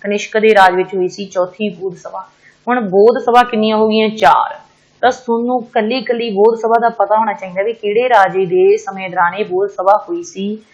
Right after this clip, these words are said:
ਤੇ ਕਿਉਂਕਿ ਪੇਪਰ ਦੇ ਵਿੱਚ ਜਾਂ ਤਾਂ ਏਦਾਂ ਹੀ ਕੁਐਸਚਨ ਪੁੱਟ ਕੀਤਾ ਜਾਂਦਾ ਵੀ ਕਿਹੜੀ ਸਦਾ-, ਸਭਾ ਕਿਹੜੇ ਰਾਜ ਦੇ ਸਮੇਂ, ਰਾਜੇ ਦੇ ਸਮੇਂ ਹੋਈ ਸੀ,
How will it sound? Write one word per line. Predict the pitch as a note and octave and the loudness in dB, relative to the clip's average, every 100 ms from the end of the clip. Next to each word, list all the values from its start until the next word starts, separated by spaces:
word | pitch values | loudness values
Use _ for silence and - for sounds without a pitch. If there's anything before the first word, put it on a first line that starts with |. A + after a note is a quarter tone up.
| _ _ _ - | _ _ _ -4
ਤੇ | G3+ | -2
ਕਿਉਂਕਿ | G3+ _ - A3 A3 A#3+ | -2 _ -4 -4 -2 -2
ਪੇਪਰ | A3+ G#3+ A3 | -2 0 -2
ਦੇ | G#3+ | 0
ਵਿੱਚ | A3 G#3+ G#3+ | 2 2 0
ਜਾਂ | A3 A3 G#3 G3 | 0 0 0 -2
ਤਾਂ | G3 G3+ - | 0 0 -2
ਏਦਾਂ | F#3 E3 | -8 -4
ਹੀ | G#3+ | -6
ਕੁਐਸਚਨ | G#3+ G3+ G3 A3 | -2 -4 -4 -8
ਪੁੱਟ | G#3 G3 | -8 -8
ਕੀਤਾ | F#3 F3+ G3 | -14 -6 -6
ਜਾਂਦਾ | F#3+ | -4
ਵੀ | F#3+ | -6
ਕਿਹੜੀ | F#3 F#3+ F#3+ | -4 -4 -4
ਸਦਾ-, | G3 F#3+ G3+ G3+ | -6 0 0 0
ਸਭਾ | - F#3 G3 | -6 0 0
ਕਿਹੜੇ | G3 G3 F#3 G#3 | 0 -2 0 2
ਰਾਜ | G#3 F#3 F3+ | 2 2 0
ਦੇ | F3+ | -8
ਸਮੇਂ, | F#3 F3+ | -10 -12
ਰਾਜੇ | F3+ F#3 F3+ | -2 0 0
ਦੇ | F#3 F3+ | -2 -6
ਸਮੇਂ | F3+ F3+ | -8 -18
ਹੋਈ | F#3 F#3 | -16 -16
ਸੀ, | - F3 | -18 -20